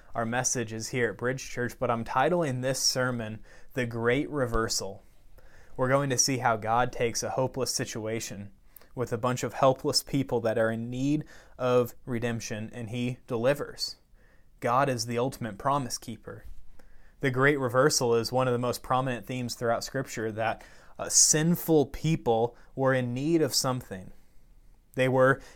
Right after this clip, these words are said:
heading towards punishment, and Jesus came down to earth and lived the sinless life, and he offered a way of salvation through death on a cross. See, the great reversal is a prominent theme throughout Scripture,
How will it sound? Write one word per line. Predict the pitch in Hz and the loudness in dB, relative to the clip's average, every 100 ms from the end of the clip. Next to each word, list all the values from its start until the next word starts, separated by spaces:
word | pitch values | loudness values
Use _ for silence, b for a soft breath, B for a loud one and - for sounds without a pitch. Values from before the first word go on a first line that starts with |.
| - | 2
heading | 139 151 147 | 4 6 4
towards | 143 147 143 135 | 4 6 4 2
punishment, | - 135 147 160 160 - 123 | -2 -2 -2 -2 -4 -4 -6
and | 123 123 117 | -4 -4 -2
Jesus | 135 139 135 | -2 0 -4
came | - 139 135 | -4 -6 -2
down | 127 131 123 | 0 0 -2
to | |
earth | 107 143 156 123 | 0 2 2 -2
and | 110 | -2
lived | 120 127 117 | 0 0 -4
the | 120 113 b b - | -4 -4 b b -10
sinless | - 135 139 135 123 | -2 0 0 2 0
life, | 113 110 127 156 139 | 2 2 4 2 0
and | 117 | -4
he | 120 135 | -4 -2
offered | 113 143 - 170 | 2 2 2 0
a | 135 | 2
way | 123 131 | 2 2
of | 131 | 2
salvation | - 117 113 113 123 131 120 107 B B - | 0 0 0 -2 -2 -4 -6 -8 B B -6
through | 131 117 | -4 0
death | 120 117 117 | 2 2 0
on | 104 | -6
a | 98 | -4
cross. | 110 98 98 - - - - - - - - b b - | -4 -4 -4 -6 -6 -8 -20 -20 -20 -20 -20 b b 0
See, | 156 | 2
the | 131 | 2
great | 123 151 143 | 6 6 6
reversal | 120 131 143 - 113 | 4 4 4 2 -2
is | |
a | 104 | -4
prominent | - 123 117 90 | 0 2 0 -4
theme | 139 135 123 | -4 -2 0
throughout | 113 98 | 0 -2
Scripture, | - 131 120 117 113 | -2 -2 -4 -6 -8